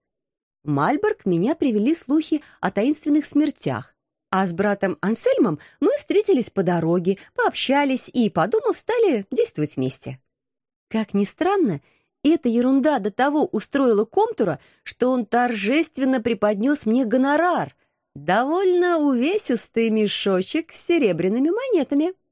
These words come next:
Перед отъездом, несмотря на насупленные брови кота и его многозначительные взгляды, призывавшие меня опомниться, я, переглянувшись с Алексом, отдала все деньги Мартину.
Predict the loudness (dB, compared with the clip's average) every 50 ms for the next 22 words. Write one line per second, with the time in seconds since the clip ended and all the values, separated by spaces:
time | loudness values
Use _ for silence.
0 | _ _ _ _ _ _ _ _ _ _ _ _ _ _ _ _ _ _ _ _
1 | _ -2 0 0 0 -2 -2 -4 -2 -2 0 0 0 0 0 -2 -4 -6 -12 -20
2 | _ -4 -2 -2 -2 -2 -2 -2 0 0 0 0 0 0 0 0 0 0 0 -2
3 | -2 -2 0 0 0 2 2 2 2 2 2 2 2 0 -2 -4 -4 -4 -4 -2
4 | 0 0 0 0 -2 -6 -14 -20 _ _ -2 0 2 2 4 2 2 0 0 -2
5 | -2 -2 0 0 -2 -2 0 0 -2 -2 -2 -4 -4 -2 -2 0 0 2 0 0
6 | -2 0 0 2 2 2 0 -2 -4 -6 _ _ _ _ _ _ -2 0 0 2
7 | 0 0 0 0 -2 -2 -2 0 0 2 2 2 2 0 0 -2 -2 -4 -4 -2
8 | _ 0 0 0 0 -2 -4 -4 -6 -8 -8 -8 -8 -10 _ _ _ _ _ _
9 | _ -4 -2 0 2 2 2 0 0 -2 0 0 2 2 2 2 0 0 0 0
10 | -2 -2 -4 -4 -4 -4 -4 -2 -2 -2 -2 -4 -4 -4 -4 -4 -4 -6 _ _
11 | _ _ _ _ _ -4 -4 -4 -4 -4 -2 -2 0 0 0 -2 -2 -4 -6 -6
12 | -4 -4 -4 -2 0 0 0 0 0 0 -2 0 -2 -2 -4 -6 _ _ _ -8
13 | -6 -4 -4 -4 -4 -8 -12 -14 -14 -14 -12 -14 -14